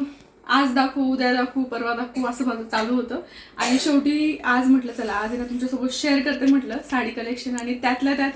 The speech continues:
आज आहे ना तुमच्यासोबत माझ्या सगळ्या गुलाबी साड्या ज्या आहेत ना त्या मी तुमच्यासोबत शेअर करणार आहे. अं, कुणाकडे कोणता कलर जास्त असतो, कुणाकडे कोणता कलर जास्त असतो, एखाद्याला गुलाबी, एखाद्याला लाल, एखाद्याला काळा, निळा असे सगळे कलर आवडत असतात.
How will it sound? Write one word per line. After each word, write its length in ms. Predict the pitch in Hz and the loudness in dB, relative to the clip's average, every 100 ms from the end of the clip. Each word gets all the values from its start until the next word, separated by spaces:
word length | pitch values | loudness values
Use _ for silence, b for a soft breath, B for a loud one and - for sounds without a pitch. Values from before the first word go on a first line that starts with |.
| - | 0
आज 220 | 247 277 | 2 4
आहे 80 | 294 | 4
ना 100 | 262 | 4
तुमच्यासोबत 500 | 269 262 269 277 240 - B B B | 4 4 2 -2 -4 -6 B B B
माझ्या 260 | 247 262 | 0 0
सगळ्या 400 | 277 302 247 285 | 0 0 2 4
गुलाबी 380 | 269 277 262 269 | 4 6 6 2
साड्या 260 | 285 262 214 | 0 -2 0
ज्या 140 | 247 | 0
आहेत 200 | 254 254 | 2 0
ना 80 | 233 | -4
त्या 260 | 254 254 254 | 0 2 4
मी 100 | 262 | 4
तुमच्यासोबत 480 | 254 247 262 247 | 2 2 0 -2
शेअर 220 | - 294 240 | 0 0 0
करणार 380 | 226 226 240 | -2 -4 -4
आहे. 420 | 247 - - - - - | -4 -8 -14 -20 -16 -4
अं, 180 | 247 254 | -2 0
कुणाकडे 480 | 285 302 302 302 | 2 2 2 2
कोणता 300 | 294 285 269 | 4 2 2
कलर 220 | 277 262 247 | 0 0 0
जास्त 300 | 240 - 247 | -2 -4 -6
असतो, 260 | 247 247 | -4 -4
कुणाकडे 420 | 247 247 247 240 | 0 0 0 0
कोणता 280 | 247 254 247 | 2 2 0
कलर 200 | 240 240 | -2 -2
जास्त 340 | 220 214 - 233 | -2 -4 -4 -6
असतो, 380 | 226 - 214 | -6 -6 -6
एखाद्याला 380 | - - 220 220 | -4 -4 -4 -4
गुलाबी, 420 | 220 247 226 226 | -2 0 -2 -4
एखाद्याला 600 | 220 220 240 220 214 220 220 B B - | -8 -8 -6 -4 -4 -8 -10 B B -4
लाल, 340 | 247 247 226 | 0 2 0
एखाद्याला 400 | 214 247 214 220 | -4 -6 -4 -4
काळा, 380 | 226 240 214 214 | -2 -2 -2 -2
निळा 420 | 233 247 220 214 - | 0 0 0 -4 -8
असे 180 | - 247 | -8 -6
सगळे 200 | 254 220 | -6 -4
कलर 260 | 220 226 | -4 -2
आवडत 280 | 226 226 254 | -2 -2 -4
असतात. 260 | 254 - | -6 -8